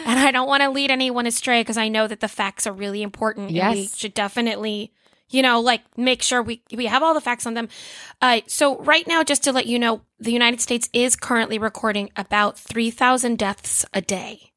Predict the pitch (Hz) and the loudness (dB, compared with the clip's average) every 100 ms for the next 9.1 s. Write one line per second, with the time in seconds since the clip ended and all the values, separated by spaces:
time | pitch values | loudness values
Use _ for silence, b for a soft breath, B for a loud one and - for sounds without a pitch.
0 | - 139 131 131 B B B - 226 220 | -8 -4 -4 -4 B B B 0 4 4
1 | 208 196 - 233 - 240 247 226 233 - | 2 -2 -6 -2 0 0 0 2 0 0
2 | 240 214 208 208 - 302 349 - 269 254 | -2 -2 -2 -4 2 2 2 0 0 -2
3 | - 277 - 339 330 - 254 - 330 359 | -4 -6 -2 -2 -2 -2 -6 -4 -2 0
4 | 349 - 254 277 - - 269 285 320 392 | -2 -2 2 0 0 -4 -2 0 2 0
5 | - 277 247 254 254 247 - 247 240 - | -2 -2 2 2 2 -2 0 2 2 0
6 | 233 226 254 311 311 - 170 160 311 320 | -2 2 2 2 0 -4 -2 0 2 2
7 | 262 262 302 330 302 285 269 294 - 330 | 2 2 2 0 -2 -4 -2 -4 -4 -2
8 | 320 285 220 214 185 185 196 240 226 208 | 0 0 0 -2 0 0 2 4 4 4
9 | 196 | 2